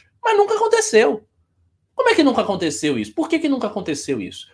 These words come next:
Por que que, por exemplo, tantas e tantas lideranças do próprio bolsonarismo saíram do M B L? E não, lá naquela época, fizeram os movimentos deles? Porque era a coisa mais óbvia.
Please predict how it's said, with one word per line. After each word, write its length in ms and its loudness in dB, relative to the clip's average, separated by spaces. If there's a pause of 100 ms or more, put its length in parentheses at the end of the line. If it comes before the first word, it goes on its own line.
(100)
Por 140 4
que 160 2
que, 120 0
por 180 4
exemplo, 400 2 (120)
tantas 400 2
e 60 -6
tantas 400 -8
lideranças 540 -4
do 120 -6
próprio 440 0
bolsonarismo 560 -4
saíram 420 0
do 320 4
M 300 -4
B 380 -4
L? 260 -16 (1200)
E 120 2
não, 440 4
lá 300 6
naquela 460 0
época, 420 -2
fizeram 380 -6
os 80 -12
movimentos 480 -10
deles? 680 -12 (460)
Porque 180 -10
era 80 -10
a 40 -10
coisa 160 -14
mais 140 -6
óbvia. 360 2